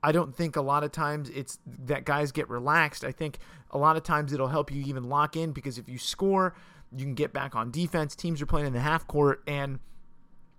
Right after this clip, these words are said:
I, I, I think there's a little bit of a, a give and take there. And, uh, also, I'm, I'm selfishly very excited to have Papa Nurkic in Portland.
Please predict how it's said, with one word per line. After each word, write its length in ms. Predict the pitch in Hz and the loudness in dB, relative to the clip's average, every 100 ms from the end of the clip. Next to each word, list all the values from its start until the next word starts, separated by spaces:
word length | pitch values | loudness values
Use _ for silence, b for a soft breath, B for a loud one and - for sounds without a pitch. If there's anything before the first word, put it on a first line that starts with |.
| - - - | -20 -20 0
I, 120 | 160 | 2
I, 260 | 156 143 156 | 2 0 0
I 40 | 139 | 0
think 200 | 175 147 | -2 0
there's 180 | 156 143 | 0 0
a 60 | |
little 220 | 139 156 | 0 2
bit 180 | 143 151 | 4 4
of 100 | 143 | 4
a, 240 | 143 135 - | 6 4 2
a 60 | |
give 240 | 123 156 143 | -2 -2 -2
and 100 | 135 | -4
take 300 | - 156 - | -4 -4 -2
there. 240 | 143 92 | -2 -2
And, 340 | 76 139 139 110 B B 147 - | -2 -2 -4 -6 B B -14 -4
uh, 60 | - - | 0 6
also, 500 | 175 - 170 156 131 | 6 8 6 6 6
I'm, 180 | 143 - | 4 2
I'm 240 | 139 - 131 | -2 -4 -4
selfishly 680 | - 156 147 139 143 131 | 6 6 6 4 4 4
very 340 | 120 147 143 135 | 4 6 6 6
excited 300 | - 143 131 | 2 2 0
to 60 | |
have 160 | 131 - | -6 -2
Papa 300 | - 151 147 | 0 2 0
Nurkic 600 | 127 139 - 117 - - b b b _ _ _ _ _ _ _ _ _ _ _ _ _ | -2 -6 -2 -4 -4 -10 b b b _ _ _ _ _ _ _ _ _ _ _ _ _
in 400 | 185 160 147 143 - - | 8 8 6 2 2 8
Portland. 580 | 156 120 135 123 110 | 8 8 2 -4 -10